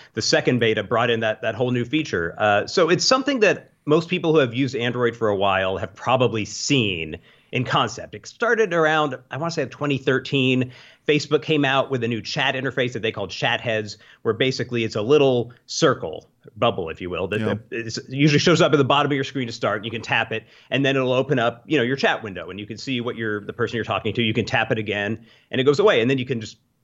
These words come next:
Speaker 1: float it around anywhere on your screen, and it's kinda like easy ongoing access to that conversation. And then it, it took off from there. Some other apps, uh, one used ca-, one called Link Bubble that I talked about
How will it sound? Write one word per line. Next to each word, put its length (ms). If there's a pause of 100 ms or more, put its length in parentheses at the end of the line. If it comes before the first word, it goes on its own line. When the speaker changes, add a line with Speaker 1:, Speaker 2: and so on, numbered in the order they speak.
(160)
Speaker 1:
float 280
it 100
around 280
anywhere 240
on 80
your 80
screen, 360
and 40
it's 120
kinda 220
like 180
easy 300
ongoing 460
access 580 (380)
to 100
that 160
conversation. 640 (320)
And 100
then 140
it, 80
it 100
took 160
off 160
from 140
there. 160
Some 140
other 160
apps, 320
uh, 200
one 380
used 300
ca-, 200
one 280
called 260
Link 240
Bubble 460
that 100
I 100
talked 240
about 440